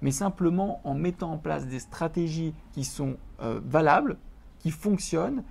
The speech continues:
et qui sont légales et qui surtout ne mettent pas en danger le patrimoine. C'est ça qui est important. Parce que faire des investissements en ayant des mauvaises informations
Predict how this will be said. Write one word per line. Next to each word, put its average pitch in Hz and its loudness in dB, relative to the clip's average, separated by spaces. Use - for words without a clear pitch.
et 147 -2
qui 143 -8
sont 220 -4
légales 160 2
et 139 -2
qui 147 -4
surtout 160 -2
ne 185 4
mettent 143 -2
pas 196 0
en 156 -2
danger 170 2
le 202 0
patrimoine. 143 -4
C'est - -4
ça 208 -2
qui 202 -6
est 147 -6
important. 139 -8
Parce - -4
que 175 4
faire 202 0
des 180 4
investissements 165 -2
en 143 6
ayant 170 4
des 151 4
mauvaises 160 2
informations 151 -2